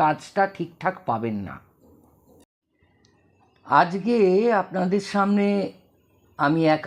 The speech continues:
আশ্চর্য লতা গাছের উল্লেখ করব, যেটা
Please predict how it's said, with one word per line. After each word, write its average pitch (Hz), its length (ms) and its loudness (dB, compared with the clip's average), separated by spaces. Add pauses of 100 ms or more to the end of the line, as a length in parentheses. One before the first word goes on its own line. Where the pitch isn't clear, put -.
(120)
আশ্চর্য 175 540 -4 (300)
লতা 135 360 2
গাছের 143 460 0 (120)
উল্লেখ 139 300 0 (100)
করব, 113 200 -2 (2250)
যেটা 156 420 0